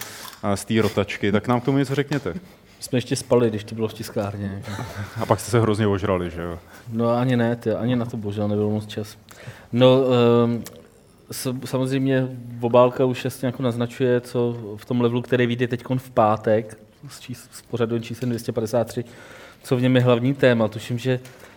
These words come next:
Speaker 2: eh, tam máme, jasně, sedmnáct stránek o Zaklínači. Eh, není to samozřejmě jenom recenze, která je čtyřstránková, kterou napsal Aleš Smutný, ale jsou tam i témata. Eh, jedno je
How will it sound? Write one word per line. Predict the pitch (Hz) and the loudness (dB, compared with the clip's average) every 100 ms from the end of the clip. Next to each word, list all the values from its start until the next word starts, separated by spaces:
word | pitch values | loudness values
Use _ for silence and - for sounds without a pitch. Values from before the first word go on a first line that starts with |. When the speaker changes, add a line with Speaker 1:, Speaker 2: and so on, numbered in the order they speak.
| - 113 117 | -6 2 2
Speaker 2:
eh, | 117 | 2
tam | 117 123 | 2 2
máme, | 123 120 123 123 120 | 2 2 2 0 0
jasně, | 120 - 101 | -2 -2 -6
sedmnáct | - 123 127 139 135 | -4 -2 0 0 -2
stránek | - - 120 117 117 | -4 0 0 0 -2
o | 123 | -2
Zaklínači. | 120 117 110 110 104 - 98 - - 110 107 107 | -4 -4 -6 -8 -8 -12 -16 -18 -10 -2 0 2
Eh, | |
není | 110 120 | 0 0
to | 120 123 | 0 -4
samozřejmě | 127 110 113 113 | -4 -4 -2 -2
jenom | 113 123 | -2 -2
recenze, | 104 104 110 113 123 | -2 -6 -6 -2 -2
která | 123 110 104 104 104 | -2 -4 -4 -4 -4
je | 104 104 | -6 -8
čtyřstránková, | - - - 117 113 127 120 | -10 -18 -8 -4 -2 -2 -2
kterou | 110 107 | -2 -4
napsal | 104 107 110 - | -6 -4 -4 -4
Aleš | 95 107 | -10 -8
Smutný, | 131 123 139 143 160 - - - - - - | -8 -6 -6 -6 -8 -20 -20 -20 -20 -20 -10
ale | 104 113 113 113 113 110 110 107 | -2 2 4 6 6 4 2 -2
jsou | - - - - 117 | -8 -14 -12 -8 -2
tam | 123 123 143 | 0 0 0
i | 120 120 117 117 110 | 0 0 2 0 -2
témata. | 117 107 110 113 120 117 117 - - | 2 2 2 2 4 4 0 -12 -18
Eh, | 165 113 110 - | -12 -12 -12 -14
jedno | 123 117 113 117 | -6 -4 -2 0
je | 117 | 0